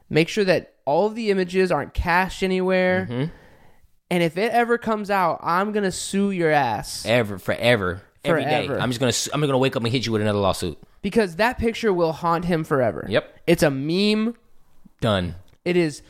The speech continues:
Speaker 1: on a million text message
Speaker 2: Yep.
Speaker 1: strings.
Speaker 2: Yep.
Speaker 1: And you just gave every white asshole in this
Speaker 2: Yep.
Speaker 1: country
Speaker 2: Yep.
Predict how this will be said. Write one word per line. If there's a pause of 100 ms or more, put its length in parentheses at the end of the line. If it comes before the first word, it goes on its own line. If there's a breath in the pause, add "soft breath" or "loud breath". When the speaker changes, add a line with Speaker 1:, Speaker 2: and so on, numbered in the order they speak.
(280 loud breath)
Speaker 1:
on
a
million
text
message
Speaker 2:
Yep.
Speaker 1:
strings.
Speaker 2:
Yep. (440 loud breath)
Speaker 1:
And
you
just
gave (140)
every
white (220)
asshole
in
this
Speaker 2:
Yep.
Speaker 1:
country
Speaker 2:
Yep.